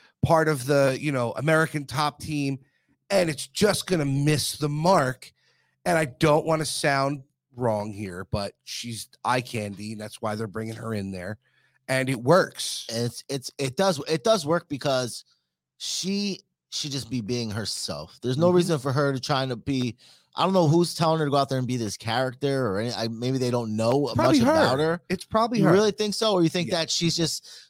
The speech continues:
Speaker 2: they're doing the American Top Team angle and she's now backstage with professional wrestlers and sees some of them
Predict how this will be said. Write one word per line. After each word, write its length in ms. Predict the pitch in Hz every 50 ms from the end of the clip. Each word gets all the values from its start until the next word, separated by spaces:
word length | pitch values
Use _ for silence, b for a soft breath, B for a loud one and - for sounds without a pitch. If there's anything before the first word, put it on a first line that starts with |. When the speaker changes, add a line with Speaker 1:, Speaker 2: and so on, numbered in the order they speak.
| B _ _
Speaker 2:
they're 120 | 156 160
doing 220 | 151 143 165 165 160
the 80 | 160
American 360 | 151 151 156 156 156 147 151 143
Top 280 | - 160 143 143 143
Team 200 | - 156 156 143
angle 440 | 123 135 139 139 135 135 135 127 - -
and 340 | 110 123 120 117 113 110 104
she's 380 | - - - 139 135 127 - -
now 200 | 127 123 123 120
backstage 480 | 107 120 117 120 - - 131 120 107
with 140 | 127 117 -
professional 360 | - 117 113 113 - 113 113
wrestlers 520 | 117 135 139 127 - - 123 117 113 - - B B B B B
and 160 | 117 117 117
sees 320 | - - - 143 143 131 -
some 240 | - - 147 143 143
of 100 | 135 127
them 340 | 139 147 143 139 131 131